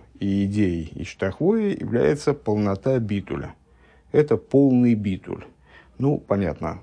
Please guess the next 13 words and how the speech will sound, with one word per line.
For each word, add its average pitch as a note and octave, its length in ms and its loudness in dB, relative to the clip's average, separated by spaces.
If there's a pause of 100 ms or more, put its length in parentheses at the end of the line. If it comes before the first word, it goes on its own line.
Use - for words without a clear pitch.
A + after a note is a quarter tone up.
(120)
сама, F#2+ 420 -4
сами F#2+ 320 -2
позы, F2+ 520 -2 (400)
которые F#2 340 -2
человеческое F#2+ 540 -2
тело F#2 240 -2
может F#2 280 -4
принимать, G2+ 560 -2
они F#2 120 -6
указывают F2+ 580 -4
на F2 80 -8
различные F2+ 500 -6
аспекты, F2 600 -8